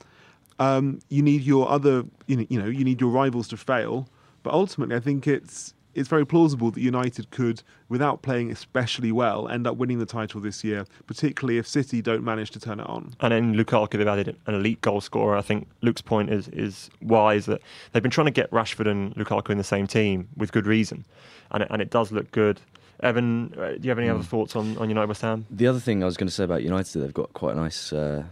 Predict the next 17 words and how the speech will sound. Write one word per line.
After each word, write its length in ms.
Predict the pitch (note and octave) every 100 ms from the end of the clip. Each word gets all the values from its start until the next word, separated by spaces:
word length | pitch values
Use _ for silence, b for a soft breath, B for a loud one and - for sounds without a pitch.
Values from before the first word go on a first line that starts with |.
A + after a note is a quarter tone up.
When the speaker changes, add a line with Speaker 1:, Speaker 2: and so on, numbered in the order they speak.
| -
Speaker 3:
quite 180 | -
a 40 | B1+
nice 100 | D#2+
start 220 | - C#2+
to 40 | -
the 40 |
season. 300 | - E2 F2
They've 80 | E2+
got 140 | -
quite 160 | - -
a 40 |
few 160 | - E2
easy 220 | E2 D#2+
games, 340 | E2+ E2+ D#2+
which 120 | - -
could 180 | -
really 240 | F2+ E2+